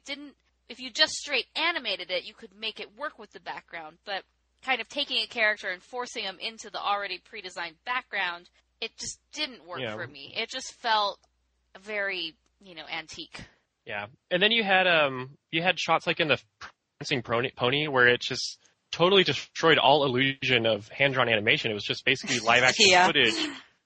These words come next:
Speaker 2: with a posterization layer on top of it, down to where they had speaking lines with Frodo, and it was just, like, a live-action dude
Speaker 3: <laughs>
Speaker 2: talking, you know? But in the Prancing Pony, there were songs for Chelsea.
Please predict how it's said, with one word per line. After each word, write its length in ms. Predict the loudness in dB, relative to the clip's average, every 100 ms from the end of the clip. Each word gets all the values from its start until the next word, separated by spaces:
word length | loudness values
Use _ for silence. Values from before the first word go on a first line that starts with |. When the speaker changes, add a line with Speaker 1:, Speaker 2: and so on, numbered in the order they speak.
| -16
Speaker 2:
with 140 | -10
a 40 | -8
posterization 760 | -4 -4 0 0 2 2 2 4
layer 240 | 4 4
on 120 | 2
top 240 | -2 -4 -4
of 80 | -6
it, 160 | -8 -8 _ _ -6
down 240 | 2 4 2
to 120 | 0
where 160 | -2 0
they 180 | 0 2
had 300 | 2 2 -4
speaking 420 | -8 -6 -4 -2
lines 640 | 0 2 2 0 -4 -10 -14 -8
with 160 | -2 -4 -4 -2
Frodo, 420 | 2 4 4 4
and 80 | 2
it 40 |
was 100 | 2
just, 160 | -2 0
like, 120 | 0
a 80 | 0 _ _ _
live-action 580 | 2 4 6 2 0 -6 -2
dude 400 | 0 0 -2 -8 _ _ _ -18
Speaker 3:
<laughs> 80 | -18 _ _ 2 2 0 -10 -2
Speaker 2:
talking, 460 | 2 2 2 -2 -6 _ _ -2
you 120 | 2
know? 360 | 4 2 0 -8 _ _ 6
But 340 | 8 8 6 4
in 140 | 4
the 60 | 4
Prancing 380 | 2 0 0
Pony, 200 | -2 -2
there 120 | 0 -2
were 240 | -2 -2
songs 920 | 0 4 6 6 4 -4 -12 -14 -16 _
for 100 | -10
Chelsea. 460 | -6 -10 -10 -20